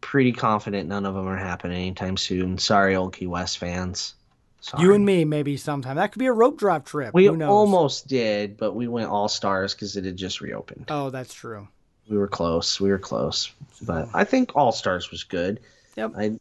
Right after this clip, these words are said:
Speaker 1: know.
Speaker 2: Gotta experience it every now and then. Every five years, I'll go to All Stars.
Speaker 1: Just
Speaker 2: How about that?
Speaker 1: reminds you, like, it's really cheap. I can do it for this many days, but
Speaker 2: Daddy kids trip, you know.
Speaker 1: See you
Speaker 2: If,
Speaker 1: later.
Speaker 2: if I ever take my kids again, we'll, we'll look at that. So there you go. That is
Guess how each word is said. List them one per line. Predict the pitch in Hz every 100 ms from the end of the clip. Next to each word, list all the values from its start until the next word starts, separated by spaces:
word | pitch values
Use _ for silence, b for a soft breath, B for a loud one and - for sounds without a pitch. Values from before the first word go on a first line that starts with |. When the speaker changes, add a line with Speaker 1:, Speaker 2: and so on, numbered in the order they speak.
| - 147
Speaker 1:
know. | 107 131 131
Speaker 2:
Gotta | 170 180
experience | 196 - 220 226 214
it | 220
every | 226 233
now | 226 208
and | 170
then. |
Every | 180 220
five | - 240 226
years, | 214 180 147
I'll | 156
go | 160
to | 165
All | 156 135
Stars. | - 127
Speaker 1:
Just | 110
Speaker 2:
How | 147
about | 139
that? | 139
Speaker 1:
reminds | 120 120 135 135
you, | 139
like, | 127 113 - -
it's | 123 -
really | 165 170 175
cheap. | - 240 247
I | 120
can | 120 135
do | 143 156
it | 160
for | 151
this | 147 147
many | 151 143
days, | 131 120 117 120 107
but | - 98 92 - _ _ - -
Speaker 2:
Daddy | 123 165 196 202
kids | 220 196 -
trip, | - 147 107
you | 147
know. | 139 135
Speaker 1:
See | 135 165
you | 156
Speaker 2:
If, |
Speaker 1:
later. | 117 101 90 -
Speaker 2:
if | 135
I | 147
ever | 165 170
take | 170 165 165
my | 156 151
kids | - 160 135
again, | 135 135 117
we'll, | 123 131
we'll | 131 127
look | 131 127
at | 127
that. | 123 113
So | - 143 - B B B B
there | - 233 269
you | 247
go. | 240 151 107 -
That | 196
is | 226